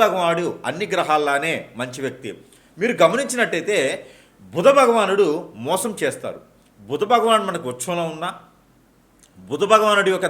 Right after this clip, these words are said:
దశ దశలు ఉన్నా కూడా మనం మోసపోతాం. గురువు ఉంటే కూడా మనం బద్ధకంగా అవుతాం, పని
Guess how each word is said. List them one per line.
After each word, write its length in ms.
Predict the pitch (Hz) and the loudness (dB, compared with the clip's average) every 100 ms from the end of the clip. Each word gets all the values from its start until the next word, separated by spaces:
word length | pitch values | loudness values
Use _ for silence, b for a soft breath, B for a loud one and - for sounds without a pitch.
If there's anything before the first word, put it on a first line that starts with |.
| 165 | -2
దశ 200 | 143 202 170 | -2 -2 -6
దశలు 240 | 170 170 | -10 -10
ఉన్నా 120 | 147 143 | -6 -2
కూడా 120 | 160 139 143 B - | 2 2 0 B -8
మనం 140 | 165 180 151 | -6 -6 -6
మోసపోతాం. 480 | 165 - 127 90 - _ b b b 110 - | -6 -8 -12 -12 -20 _ b b b -20 -6
గురువు 240 | 190 285 285 | -2 0 0
ఉంటే 160 | 220 202 | 2 0
కూడా 160 | 185 180 143 147 139 | 4 4 4 0 -6
మనం 160 | 175 - | -6 -6
బద్ధకంగా 460 | 123 160 - 151 123 | -6 -4 -6 -6 -8
అవుతాం, 220 | - 87 - _ _ 147 | -8 -14 -18 _ _ -2
పని 160 | 180 | -2